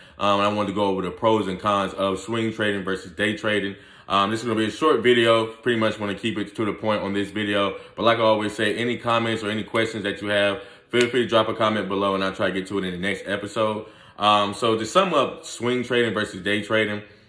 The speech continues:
um, day trading, pretty much, you know, you're trading the stock within the same day, right? So when the stock market opens at nine thirty and it closes, um, at four,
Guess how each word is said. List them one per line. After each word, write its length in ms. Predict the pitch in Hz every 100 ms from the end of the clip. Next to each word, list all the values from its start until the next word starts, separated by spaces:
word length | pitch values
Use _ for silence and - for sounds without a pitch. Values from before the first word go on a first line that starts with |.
| -
um, 380 | 98 101 95 95
day 240 | 123 151
trading, 500 | 160 143 135 127 120
pretty 200 | - 113
much, 260 | 107 104 98
you 80 | 98
know, 100 | 92
you're 140 | 92
trading 260 | 92 113 110
the 60 |
stock 420 | 98 113 101 98 - - -
within 240 | 95 117
the 80 | 104
same 400 | - 110 104 101
day, 200 | 95 80
right? 360 | 82 95 95 -
So 140 | 92
when 80 | 92
the 80 | 90
stock 260 | - 113
market 240 | 104 110 101
opens 280 | 117 113 101
at 100 | 98
nine 340 | 120 123 120
thirty 420 | 120 117 113 113 - -
and 100 | -
it 80 | 92
closes, 460 | 110 113 101 95 -
um, 380 | 95 92 87 85
at 240 | 95 -
four, 420 | 120 120 117 113